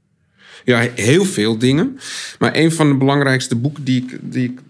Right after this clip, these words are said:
die ik aan het lezen was, of d-, die ik ooit heb gelezen en die ik weer aan het herlezen was toen ik met deze film begon, was The Invisible Man van, ehm, Ralph Ellison.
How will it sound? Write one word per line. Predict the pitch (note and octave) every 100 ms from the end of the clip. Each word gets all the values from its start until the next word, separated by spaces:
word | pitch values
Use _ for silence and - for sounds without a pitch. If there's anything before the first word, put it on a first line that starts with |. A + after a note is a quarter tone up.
| -
die | B2+
ik | B2
aan | B2
het | A#2
lezen | B2 C#3 C3
was, | B2+ A#2+ - - - _ _ _ _ _
of | B2 -
d-, | E2+ -
die | G#2
ik | -
ooit | - A#2
heb | A2+ -
gelezen | A2 A2 A#2 A#2 G2 - _
en | - G2+
die | G2+ G#2
ik | F#2+
weer | G2+ -
aan |
het | G#2+ -
herlezen | A2+ D3+ B2 - G2
was | G2 - - _ _
toen | - A2
ik | G2 -
met | - G2+
deze | G#2 F#2
film | - G#2
begon, | - C3 A#2+
was | A2+
The | A2+
Invisible | B2 A#2+ B2+ A#2+ A2
Man | G2+ A#2+ D3+
van, | A#2+ A#2 -
ehm, | A2 G#2+ G#2 G#2+ _ - - - _ - _ -
Ralph | A#2 A2
Ellison. | - A2+ B2+ - C#4 -